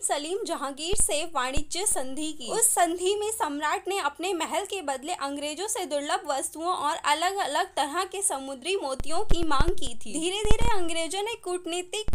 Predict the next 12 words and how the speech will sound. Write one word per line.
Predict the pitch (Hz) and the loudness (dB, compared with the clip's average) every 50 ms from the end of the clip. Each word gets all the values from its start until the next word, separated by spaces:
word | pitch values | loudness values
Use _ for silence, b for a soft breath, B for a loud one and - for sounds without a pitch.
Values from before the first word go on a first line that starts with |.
| - 269 | 2 2
बुद्धि | 269 302 254 254 349 370 | 0 -6 -4 -2 -2 0
के | 427 427 427 415 453 453 | 2 2 2 2 0 0
जरिए | 359 311 285 285 294 294 339 403 | 2 2 2 2 0 0 -4 -2
भारत | 381 302 254 302 285 339 381 - | -4 -2 -2 0 0 0 -2 -2
के | - 403 | -4 -6
पूरे | 415 - 330 302 302 349 370 330 | -6 -6 -8 -6 -4 -4 -2 0
व्यापार | 294 262 277 269 294 302 381 466 - - | 0 0 0 0 0 0 0 0 0 0
पर | 359 359 | 0 0
अपना | 339 330 - 311 339 427 | 0 -2 -4 -6 -6 -6
कब्जा | - - 269 233 - 311 359 | -4 -4 -6 -4 0 0 2
जमा | 392 349 330 269 254 262 294 | 2 2 -2 -4 -4 -4 -6
लिया। | 320 302 262 202 175 170 170 | -6 -6 -4 -6 -6 -4 -4